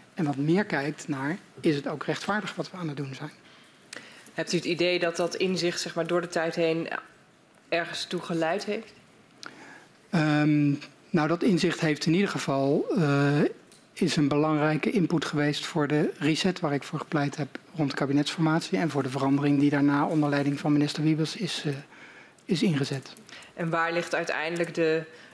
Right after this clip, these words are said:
Speaker 2: eh, eh, de keuze, de verantwoordelijkheid, het besluit om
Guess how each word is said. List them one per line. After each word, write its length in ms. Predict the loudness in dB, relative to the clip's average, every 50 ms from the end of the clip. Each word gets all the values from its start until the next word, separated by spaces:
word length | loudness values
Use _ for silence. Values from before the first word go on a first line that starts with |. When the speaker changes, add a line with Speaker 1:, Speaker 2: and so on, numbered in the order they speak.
| -16
Speaker 2:
eh, 640 | -10 -6 -2 -2 0 0 2 2 0 0 0 0 0 0
eh, 60 | -2 -4 -8 -10 -10 -8 -6 -6 -8 -6
de 100 | -8 -8 -2
keuze, 400 | 0 2 2 2 2 2 0 -2
de 60 | -2
verantwoordelijkheid, 600 | -2 -4 -4 -2 0 0 0 0 2 0 0 0
het 140 | -2 -4 -4
besluit 540 | -4 -6 -4 0 0 0 0 0 -2 -4 -4
om 300 | -4 -4 -4 -4 -4 -8